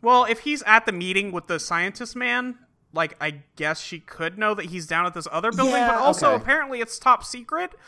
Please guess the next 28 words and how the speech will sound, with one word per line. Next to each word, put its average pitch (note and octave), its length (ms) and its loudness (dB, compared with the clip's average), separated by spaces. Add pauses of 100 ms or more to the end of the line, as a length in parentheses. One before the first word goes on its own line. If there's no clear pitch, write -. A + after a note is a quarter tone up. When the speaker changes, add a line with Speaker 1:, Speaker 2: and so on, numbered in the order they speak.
(240)
Speaker 1:
so C4 640 4
Speaker 2:
Yeah, C4 200 2
I've C#4+ 280 6
Speaker 1:
I'm E4+ 40 -4
not E4 180 6
really D4+ 200 -4
sure D4+ 160 -2
how C4+ 160 4
she C4 160 -6
knows B3+ 220 -4
where C4 80 4
to B3+ 80 0
go C4 120 2
or B3+ 140 6
what B3 140 0
to B3+ 80 -12
do. C#4 200 -6
Speaker 2:
I D3+ 60 2
have A2+ 140 -2
no A2+ 160 -2
idea. A2 320 -2 (920)
Speaker 1:
But A3+ 240 6
she C#4+ 160 -2
drives C4 340 4
down A3 300 4
to F3+ 380 -8
the, D3+ 300 -4
um, C#3 500 0